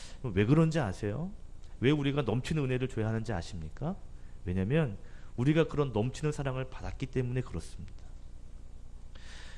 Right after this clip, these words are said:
여러분, 오늘 모비보셋이라는 사람은 다윗 앞에 서기 참 부끄러운 사람입니다. 과거가 있고요. 자기 모습도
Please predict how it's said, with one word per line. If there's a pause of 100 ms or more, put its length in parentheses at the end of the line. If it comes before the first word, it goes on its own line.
(340)
여러분,
오늘 (840)
모비보셋이라는
사람은
다윗
앞에
서기
참
부끄러운
사람입니다. (760)
과거가
있고요. (420)
자기
모습도